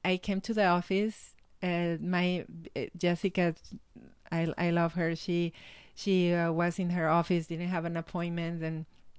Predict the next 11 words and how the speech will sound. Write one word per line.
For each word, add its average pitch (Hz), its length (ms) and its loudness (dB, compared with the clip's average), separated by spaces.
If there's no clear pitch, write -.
and 165 240 2
I 156 320 2
came 170 320 -2
in, 175 380 0
and 165 280 -6
she's - 140 -12
like, 160 160 -4
"Oh, 311 120 2
what 269 160 0
are 269 40 2
you 247 340 -2